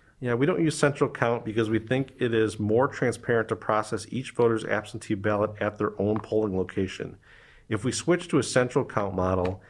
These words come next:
we would need to, we would need additional space and equipment. We would also lose the secrecy of each ballot because absentee ballots counted at a central count location have the voter number written on each ballot.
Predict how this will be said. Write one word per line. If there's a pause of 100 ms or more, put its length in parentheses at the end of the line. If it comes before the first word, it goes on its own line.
(200)
we
would
need
to, (300)
we
would
need
additional
space
and
equipment. (360)
We
would
also
lose
the
secrecy (840)
of
each
ballot
because
absentee
ballots
counted
at
a
central
count
location
have
the
voter
number
written
on
each
ballot.